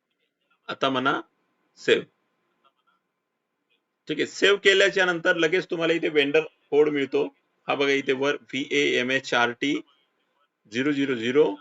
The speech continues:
सिक्स सेव्हन फोर एट सेव्हन. ठीक आहे, त्याला तुम्ही असं सिलेक्ट करू शकता, दाबून ठेवून इथपर्यंत सिलेक्ट करू शकता आणि इथे कॉपी करू शकता. ठीक आहे, आणि कॉपी केलेला कोड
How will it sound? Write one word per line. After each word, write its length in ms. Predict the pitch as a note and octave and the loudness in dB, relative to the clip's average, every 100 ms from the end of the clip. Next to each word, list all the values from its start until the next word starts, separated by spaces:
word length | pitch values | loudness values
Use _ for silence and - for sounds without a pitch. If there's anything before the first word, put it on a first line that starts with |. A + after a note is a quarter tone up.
| - - | -16 -12
सिक्स 260 | D#3+ D3+ | -10 -4
सेव्हन 220 | D3 C#3 C3 | -2 -2 -2
फोर 120 | C3 C3 | -2 -2
एट 160 | C3+ | -2
सेव्हन. 300 | - - - - _ _ _ _ _ _ _ _ _ _ _ _ - | -4 -6 -6 -12 _ _ _ _ _ _ _ _ _ _ _ _ -4
ठीक 160 | F#3 | -2
आहे, 100 | E3+ - _ _ _ _ _ _ - | -2 -4 _ _ _ _ _ _ -2
त्याला 180 | C3 D3+ | 0 0
तुम्ही 220 | E3+ D#3+ | 0 -2
असं 320 | D#3 - D#3+ - - | -2 0 -2 -2 -4
सिलेक्ट 380 | D#3 E3 E3+ | -2 0 -2
करू 180 | F3 E3 | -2 -2
शकता, 280 | D#3 C#3 F3+ | -2 -4 -2
दाबून 340 | B2+ C3 D#3+ D3+ | 0 0 0 -2
ठेवून 340 | C#3+ D#3+ E4 - _ _ _ _ - | 0 -2 -6 -12 _ _ _ _ -16
इथपर्यंत 400 | B2+ - C#3+ C#3+ | -8 -4 -2 -2
सिलेक्ट 360 | C#3+ D3 D3 D3+ | -4 0 0 0
करू 180 | C3+ C#3+ | -2 -2
शकता 380 | - - C#3+ D#3+ - _ _ _ _ _ _ _ _ _ _ _ _ - | -4 -6 -8 -8 -12 _ _ _ _ _ _ _ _ _ _ _ _ -8
आणि 220 | A2 C#3 | -6 -4
इथे 140 | C#3 D#3 | -4 -2
कॉपी 300 | D3+ C3 C#3 | -2 -2 -4
करू 180 | - - | -6 -8
शकता. 320 | - - - _ _ - | -12 -16 -18 _ _ -6
ठीक 120 | E3+ | -4
आहे, 100 | B2+ - _ _ _ - | -4 -6 _ _ _ -10
आणि 140 | B2+ C3 | -8 -2
कॉपी 280 | C3+ C#3+ E3+ | 0 0 0
केलेला 320 | D3+ D3 C#3+ | 2 2 0
कोड 280 | C#3 C#3+ | 2 0